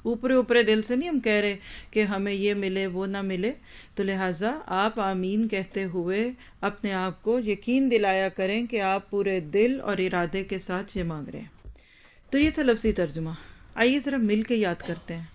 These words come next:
जैसे कल आपको सिखाया था ना मैंने खुद से याद करके। अब क्या हम करेंगे आज? ये आपकी एक head start, एक फायदा हुआ था आपको इस तरीके का। कितने students हैं जिन्होंने घर जाके याद किया था? इल्ला ये कि उनको पहले भी आता है।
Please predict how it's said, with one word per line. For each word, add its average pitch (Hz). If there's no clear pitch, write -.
जैसे 202
कल 214
आपको 202
सिखाया 214
था 285
ना 320
मैंने 214
खुद 220
से 247
याद 202
करके। 185
अब 254
क्या 294
हम 302
करेंगे 226
आज? 214
ये 196
आपकी 196
एक 196
head 180
start, 208
एक 233
फायदा 202
हुआ 220
था 269
आपको 254
इस 233
तरीके 214
का। 214
कितने 262
students 214
हैं 214
जिन्होंने 202
घर 196
जाके 175
याद 175
किया 170
था? 170
इल्ला 254
ये 311
कि 285
उनको 262
पहले 214
भी 190
आता 175
है। 165